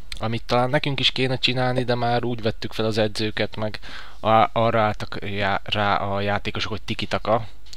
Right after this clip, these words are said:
Úgyhogy max a kövi szezonba állunk át erre. <clears throat> Na mindegy.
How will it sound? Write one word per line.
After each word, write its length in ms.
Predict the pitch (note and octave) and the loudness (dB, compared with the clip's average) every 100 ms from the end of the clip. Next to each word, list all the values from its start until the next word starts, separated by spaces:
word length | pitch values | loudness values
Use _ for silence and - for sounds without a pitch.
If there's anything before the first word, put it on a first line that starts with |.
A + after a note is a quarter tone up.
| - | -6
Úgyhogy 200 | F#2+ G2+ | -4 -2
max 240 | G2+ G#2+ G#2 | -2 0 0
a 40 | |
kövi 220 | - G#2 | -2 -2
szezonba 480 | - G#2+ G2 F2+ F#2+ | 0 0 -2 -2 0
állunk 340 | F#2 F#2 F#2 | 0 -2 -2
át 180 | F#2 F#2+ | -4 -2
erre. 360 | F2+ F#2+ G2+ - - - - | -2 0 0 -2 -6 -4 0
<clears throat> 380 | F#3+ C#3 A2 A2+ | 0 0 -4 -2
Na 60 | |
mindegy. 400 | C#3+ D3 C3 G#2 | -2 4 4 2